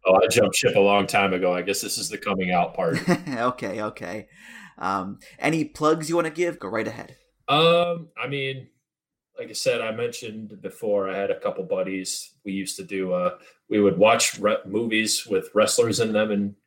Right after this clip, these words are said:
Speaker 1: and talk about 'em. Kinda pandemic stuff got busy and work stuff got busy, but, uh, Mid Card Matinee,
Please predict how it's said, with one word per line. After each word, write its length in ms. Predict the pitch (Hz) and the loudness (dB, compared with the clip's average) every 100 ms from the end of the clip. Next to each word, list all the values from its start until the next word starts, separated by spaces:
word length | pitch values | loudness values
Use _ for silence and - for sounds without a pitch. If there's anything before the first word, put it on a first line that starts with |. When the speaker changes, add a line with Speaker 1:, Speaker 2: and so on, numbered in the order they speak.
| - | -2
Speaker 1:
and 340 | 104 98 98 _ - | 0 0 -4 _ -2
talk 260 | - 104 107 | 2 2 4
about 300 | 101 101 104 | 4 6 6
'em. 220 | 101 107 _ _ _ _ _ | 4 0 _ _ _ _ _
Kinda 560 | - 110 104 98 101 - _ _ _ _ _ - | 0 4 4 6 4 0 _ _ _ _ _ -2
pandemic 520 | 127 107 104 104 95 | 2 4 2 2 0
stuff 300 | - 104 98 | 0 0 0
got 220 | 101 98 | -2 -2
busy 400 | 101 95 104 98 | -2 0 0 0
and 100 | 92 | 0
work 200 | 90 95 | -2 -2
stuff 260 | - 92 - | -2 -4 -4
got 220 | 95 98 | -6 -4
busy, 360 | 95 92 98 92 | -4 -2 -4 -4
but, 300 | 90 92 87 | -4 -4 -4
uh, 240 | 90 90 - _ _ _ - | -6 -8 -12 _ _ _ 2
Mid 160 | 117 | 2
Card 240 | 117 120 104 | 4 4 4
Matinee, 600 | 107 107 107 104 104 | 2 2 2 2 2